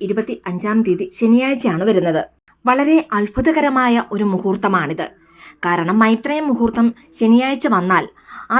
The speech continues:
ദിവസത്തിൽ നമ്മൾ ചെയ്യുന്ന വഴിപാടിന് നൂറ് ശതമാനവും റിസൾട്ട് ഉണ്ടാകുന്നതാണ്. അതുകൊണ്ട് തന്നെ ഈ മൈത്രേയ മുഹൂർത്തം ആരും തന്നെ പാഴാക്കരുത്.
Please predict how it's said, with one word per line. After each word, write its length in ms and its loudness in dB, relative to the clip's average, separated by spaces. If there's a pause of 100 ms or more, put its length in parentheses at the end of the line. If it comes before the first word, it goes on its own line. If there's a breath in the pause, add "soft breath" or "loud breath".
ദിവസത്തിൽ 420 -2
നമ്മൾ 260 -2
ചെയ്യുന്ന 300 0
വഴിപാടിന് 560 2
നൂറ് 260 2
ശതമാനവും 540 2
റിസൾട്ട് 340 -2
ഉണ്ടാകുന്നതാണ്. 680 0 (500)
അതുകൊണ്ട് 340 4
തന്നെ 220 2 (160)
ഈ 20 6 (100)
മൈത്രേയ 380 0
മുഹൂർത്തം 400 2 (120)
ആരും 280 2
തന്നെ 200 0 (100)
പാഴാക്കരുത്. 640 2